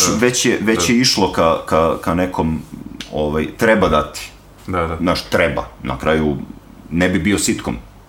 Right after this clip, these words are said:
Speaker 1: Znaš,
Speaker 2: Tako
Speaker 1: onda
Speaker 2: je.
Speaker 1: bi bila drama.
Speaker 2: Tako je.
Speaker 1: I b-, verovatno bi mogla bude ozbiljna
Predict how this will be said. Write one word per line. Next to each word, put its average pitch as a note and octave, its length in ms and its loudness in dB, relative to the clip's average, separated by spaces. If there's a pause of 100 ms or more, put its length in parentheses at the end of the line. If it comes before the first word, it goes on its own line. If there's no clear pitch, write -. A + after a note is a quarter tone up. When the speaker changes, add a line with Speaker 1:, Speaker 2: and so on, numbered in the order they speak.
Speaker 1:
Znaš, D2+ 140 -2
Speaker 2:
Tako F2 100 2
Speaker 1:
onda E2 100 2
Speaker 2:
je. F2+ 40 2
Speaker 1:
bi F#2+ 60 2
bila G#2 240 2
drama. F2+ 360 2
Speaker 2:
Tako E2+ 220 -4
je. F#2 60 2
Speaker 1:
I F2 60 2
b-, E2 180 -2
verovatno E2 500 2
bi F2+ 120 2
mogla F2 300 2
bude F2 280 0
ozbiljna F#2+ 580 2